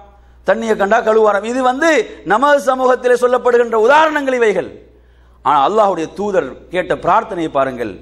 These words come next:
வல் அஃபாஃப், கற்பொழுக்கத்தை பிரார்த்தனை செய்தார்கள். யா அல்லாஹ், உன்னிடம் கற்பொழுக்கத்தை நான் கேட்கிறேன். அதே போன்று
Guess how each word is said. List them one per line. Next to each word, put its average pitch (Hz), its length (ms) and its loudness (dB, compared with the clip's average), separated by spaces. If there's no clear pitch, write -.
வல் 202 180 2
அஃபாஃப், 269 560 2
கற்பொழுக்கத்தை 226 840 -2
பிரார்த்தனை 180 480 -4
செய்தார்கள். 104 460 -8
யா 120 140 -2
அல்லாஹ், 196 460 2
உன்னிடம் 233 540 0
கற்பொழுக்கத்தை 202 760 -2
நான் 160 200 -2
கேட்கிறேன். 123 600 -6
அதே 196 240 2
போன்று 156 540 0